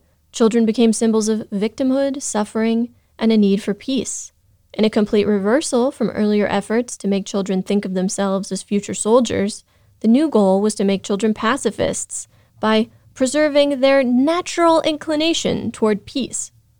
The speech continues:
Some of the same associations in pictures and stories were made between children and soldiers, but this time between Japanese children and occupation soldiers.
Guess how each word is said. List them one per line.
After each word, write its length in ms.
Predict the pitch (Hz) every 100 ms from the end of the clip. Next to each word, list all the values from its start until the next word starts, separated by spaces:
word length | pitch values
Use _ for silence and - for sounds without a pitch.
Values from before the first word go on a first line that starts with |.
| _ _ _ _ _ _ _
Some 220 | - 269
of 100 | 269
the 80 | 269
same 320 | - 311 370
associations 960 | 381 262 247 214 233 254 196 190 226 -
in 140 | 202
pictures 400 | 202 190 - 202
and 140 | 185
stories 480 | - 190 185 196 220
were 160 | 226 240
made 360 | 269 320 196
between 320 | 190 202 214 208
children 360 | 202 202 190
and 120 | 190
soldiers, 600 | - 247 262 - - - - _ _
but 140 | - 208
this 180 | 302 -
time 420 | 233 196 202 226
between 380 | - - 214 208
Japanese 680 | 214 208 208 240 330 330 -
children 540 | 196 190 190 190 214
and 180 | - 202
occupation 840 | 208 208 208 - 302 302 208 202
soldiers. 720 | 202 202 202 - - - -